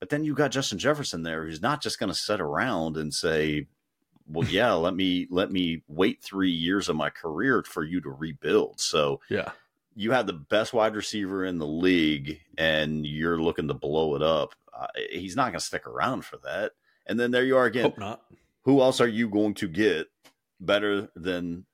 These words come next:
Speaker 1: Justin Jefferson? So you let
Speaker 2: Yeah.
Speaker 1: him walk and you let him go, or you trade him because you know he's not gonna re-sign.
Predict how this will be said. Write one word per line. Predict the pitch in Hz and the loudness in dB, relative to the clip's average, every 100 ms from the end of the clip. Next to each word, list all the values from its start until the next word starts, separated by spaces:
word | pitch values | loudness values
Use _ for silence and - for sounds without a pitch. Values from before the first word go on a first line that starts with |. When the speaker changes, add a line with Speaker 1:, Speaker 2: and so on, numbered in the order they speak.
| - | 0
Speaker 1:
Justin | 87 - 82 | 0 0 -2
Jefferson? | 78 76 65 - 64 62 | -2 -2 -4 -10 -14 -14
So | - 71 | -6 -4
you | 71 90 92 | -4 -2 2
let | 95 | 2
Speaker 2:
Yeah. | 82 | 2
Speaker 1:
him | 104 | 0
walk | 101 107 107 - | 2 2 2 -2
and | 78 | -6
you | 80 | -2
let | 85 82 | -2 -2
him | 101 | -2
go, | 95 95 95 | 2 4 4
or | 76 | 0
you | 76 | -4
trade | - 85 85 | 0 0 2
him | 76 87 | 0 -2
because | 87 - 76 | -2 -4 -6
you | 76 | -4
know | 76 78 | -2 -2
he's | 76 | -2
not | 78 76 | -2 -2
gonna | 73 | -4
re-sign. | 71 71 - 82 82 85 82 | -6 -6 0 0 2 0 -2